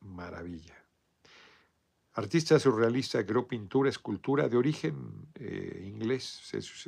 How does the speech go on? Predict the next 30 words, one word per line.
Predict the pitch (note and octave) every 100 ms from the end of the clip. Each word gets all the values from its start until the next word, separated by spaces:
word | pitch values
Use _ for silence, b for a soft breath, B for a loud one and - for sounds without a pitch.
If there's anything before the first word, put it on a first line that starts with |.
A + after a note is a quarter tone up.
| -
es | G#2 - A2+ -
ciudadana | G2 F#2 F#2+ G2
mexicana. | F2+ - G2+ F#2 D#2+ -
Grabado, | F#2 G2+ B2 B2
textil, | - F#2+ - C#3
joyería | B2+ A#2+ G#2+ A#2+ C#3 C#3+
y | A#2+
obras | A#2+ A#2 G#2+
literarias. | G2 - F2 F2+ F2+ E2+ - B B B B -
Ya | - G#2+
lo | G#2+
dije, | G#2 - -
inglesa | G2 G#2 A#2 A#2+
nacionalizada | G#2+ F#2+ A2+ G#2+ F#2 C3+
mexicana. | C3+ A2+ C3 - D3 D#3+ -
En | C#3+ A#2+
San | B2 C3
Luis | G3 G3
Potosí, | F3+ - B2 D#3 F3+
en | E3+
lo | G#2+
que | A2
fue | C3+
la | D#3+ -
prisión, | A2 A2+ C#3+
que | C#3
ahora | C#3
es | B2+
centro | C3+ B2+ A#2
cultural, | A2+ G2+ G#2 G#2+ A#2